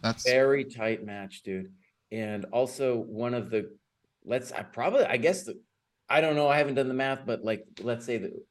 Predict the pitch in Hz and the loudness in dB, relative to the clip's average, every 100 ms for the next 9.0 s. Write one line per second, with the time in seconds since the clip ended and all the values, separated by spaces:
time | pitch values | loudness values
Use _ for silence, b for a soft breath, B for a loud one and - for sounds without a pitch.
0 | _ - 110 123 135 117 98 98 104 104 | _ -12 -2 0 0 0 -2 -2 -2 -2
1 | 98 - 113 107 101 98 101 95 104 101 | -8 -10 -8 -6 -8 -10 -12 -10 -10 -8
2 | 101 98 95 95 98 95 95 95 95 92 | -10 -12 -12 -10 -8 -8 -8 -8 -8 -10
3 | b b b b b _ - 101 101 98 | b b b b b _ -10 -6 -4 -4
4 | 92 92 101 92 92 98 95 98 92 90 | -6 -8 -8 -8 -6 -6 -6 -8 -10 -10
5 | 104 90 - - 117 110 95 - - 127 | -12 -12 -14 -10 -6 -6 -6 -8 -4 -2
6 | 113 117 101 104 123 120 - 110 - 107 | 0 -2 -2 0 0 -2 -8 -8 -6 -6
7 | 110 107 101 - 110 110 117 - 113 110 | -6 -6 -8 -6 -6 -6 -8 -8 -8 -6
8 | 101 101 107 - 101 104 107 110 110 | -6 -6 -6 -6 -8 -6 -8 -6 -8